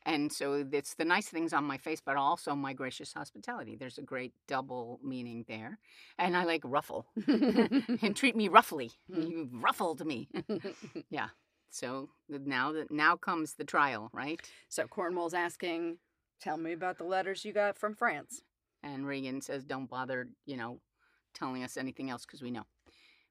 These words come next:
Speaker 1: "Be simple answered, for we know the truth."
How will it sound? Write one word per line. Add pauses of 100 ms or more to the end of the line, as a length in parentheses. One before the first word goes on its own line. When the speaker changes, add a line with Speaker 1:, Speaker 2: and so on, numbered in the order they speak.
(140)
Speaker 1:
"Be
simple
answered,
for
we
know
the
truth."